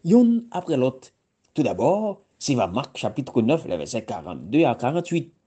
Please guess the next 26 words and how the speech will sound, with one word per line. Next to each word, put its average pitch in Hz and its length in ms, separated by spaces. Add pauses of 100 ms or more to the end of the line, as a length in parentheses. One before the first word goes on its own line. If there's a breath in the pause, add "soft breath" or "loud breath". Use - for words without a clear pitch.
(580)
Malachie 104 460
4, - 300
verset - 320
1. 135 180 (360)
Jude 117 300
7. - 440 (1700)
Et 90 100
puis, 139 400 (120)
1 127 100
Timothée 113 440
2, 131 260
5. - 420 (480)
Acte - 380
2, 180 400
29, 165 640
34, - 580
35. 120 500 (540)
1 123 140
Jean 110 180
5, 120 300
verset - 280
3. 123 480 (460)
rive 117 260
nan 101 120
vèsè 104 260
douz 92 380